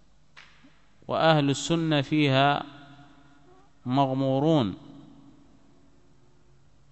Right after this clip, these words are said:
فهنا فرق، فذاك لهم أسلوب وهؤلاء لهم أسلوب آخر، فذلك من الحكمة.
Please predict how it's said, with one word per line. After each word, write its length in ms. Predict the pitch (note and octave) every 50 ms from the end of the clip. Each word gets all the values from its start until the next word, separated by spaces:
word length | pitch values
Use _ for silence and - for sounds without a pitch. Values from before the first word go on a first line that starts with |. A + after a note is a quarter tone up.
| - - - - - - - - - -
فهنا 420 | - - G2+ G#2 A#2 C3 D3 D3+
فرق، 280 | - - F3+ F3+ C#3+ - - - - - - - - - - - - - - - - - - - - - - - - - - - - - - - - - - - - - - - - - - - - - - - - - - -
فذاك 440 | - A#2 A2+ A#2 C3 C3+ B2+ A#2+ -
لهم 420 | A#2+ A#2+ B2 B2+ B2 B2 A#2+ A2+
أسلوب 640 | F#2 A2+ - - B2 A#2+ A#2+ B2+ C#3 D3+ D3 C#3 B2+ -
وهؤلاء 580 | - A2+ G#2+ A2 G#2+ - C#2+ A2 A2 A#2 A#2 A2+
لهم 300 | A2 A#2 A2+ A2+ G#2+ E2
أسلوب 420 | - - - A2 A2+ B2+ C3+ C3+ -
آخر، 440 | - - - F#3 D#3 - - A2 - - - - - - - - - - - - - - - - - - - - - - -
فذلك 500 | F2 F#2 G2+ A2 A#2+ C3 C#3 D3 C#3 -
من 220 | D#3 D#3 E3 E3+
الحكمة. 560 | E3 - - - A#3 G#3+ - E3+ E3+ C#3+ A2